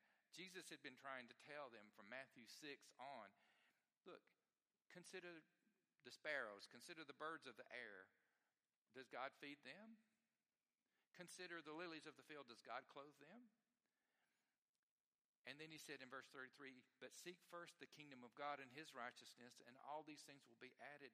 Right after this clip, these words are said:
to you." Don't focus on the problem. Focus on the one who can solve the problem. We miss the point sometimes when we fail to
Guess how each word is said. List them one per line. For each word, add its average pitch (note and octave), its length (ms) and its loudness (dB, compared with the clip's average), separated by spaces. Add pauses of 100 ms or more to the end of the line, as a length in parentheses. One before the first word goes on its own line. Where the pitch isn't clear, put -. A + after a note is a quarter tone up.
to G2+ 80 -14
you." F#2 240 -12 (880)
Don't F3+ 320 -2
focus A#2+ 340 -4
on G#2 140 -8
the G2+ 160 -16
problem. F#3 540 2 (1500)
Focus E3+ 380 -8
on D#3+ 100 -8
the D#3 160 -6
one D#3+ 240 -2
who F3 80 -6
can F3+ 180 -10
solve G#3+ 300 0
the - 80 -14
problem. - 400 -12 (3750)
We C3+ 80 -4
miss C3 240 -4
the - 80 -10
point A#2+ 240 0
sometimes G#2+ 560 0
when G#2+ 160 -8
we G#2+ 240 0 (1120)
fail A#2+ 240 6 (160)
to G#2 240 -4